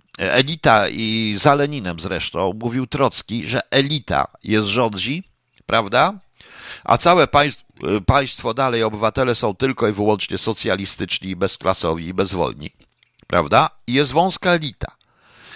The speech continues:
Ta wąska elita oczywiście, bo za tym idą pieniądze, ponieważ tutaj warto jeszcze powiedzieć, ale w tym materiale tego nie ma, że przecież to także jest element tego, co się dzieje w Stanach Zjednoczonych i dlaczego przegrał Trump.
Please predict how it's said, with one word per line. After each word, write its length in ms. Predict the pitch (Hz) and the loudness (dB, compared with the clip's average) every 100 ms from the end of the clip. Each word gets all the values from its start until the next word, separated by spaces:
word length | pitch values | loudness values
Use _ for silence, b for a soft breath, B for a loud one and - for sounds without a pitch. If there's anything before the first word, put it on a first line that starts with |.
| B B B | B B B
Ta 140 | 123 | 4
wąska 340 | 147 185 - | 6 4 4
elita 320 | 180 175 202 175 | 2 2 4 2
oczywiście, 360 | 143 131 143 | 4 -2 -2
bo 100 | 139 | -2
za 120 | 143 | -2
tym 160 | 135 147 | -2 -4
idą 200 | 143 139 | -2 0
pieniądze, 500 | 135 135 156 147 131 | 0 0 -2 -2 -2
ponieważ 400 | 120 120 113 113 | -2 -2 -2 -2
tutaj 240 | - 120 | -4 -4
warto 320 | 113 120 120 123 | 0 0 2 0
jeszcze 260 | 107 113 | 0 -2
powiedzieć, 540 | 104 107 113 107 104 104 | -2 0 0 0 0 0
ale 160 | 95 | 0
w 40 | 92 | 0
tym 120 | 101 | 0
materiale 520 | 101 101 107 110 101 | 0 0 0 0 0
tego 240 | 104 101 | -2 -2
nie 220 | 104 120 110 | -2 -2 0
ma, 140 | 90 | 0
że 160 | 90 87 | 0 -2
przecież 380 | - 101 101 | -2 -2 -2
to 100 | - | -2
także 440 | 98 113 101 95 110 | 0 2 2 -2 -4
jest 180 | 104 - | -2 0
element 420 | 107 98 107 107 | 2 2 0 -2
tego, 260 | 98 92 | -4 -2
co 120 | 101 113 | -2 -4
się 140 | 123 | -4
dzieje 240 | 101 95 | -4 -2
w 60 | 98 | -2
Stanach 300 | - 104 110 | 0 2 2
Zjednoczonych 680 | 104 104 113 - 90 104 - | -2 -2 -2 0 -2 -2 -6
i 60 | |
dlaczego 380 | 110 113 95 98 | -4 -2 -2 -4
przegrał 360 | - 110 139 156 | -4 -2 -2 -2
Trump. 480 | 226 214 95 - | 0 0 0 -8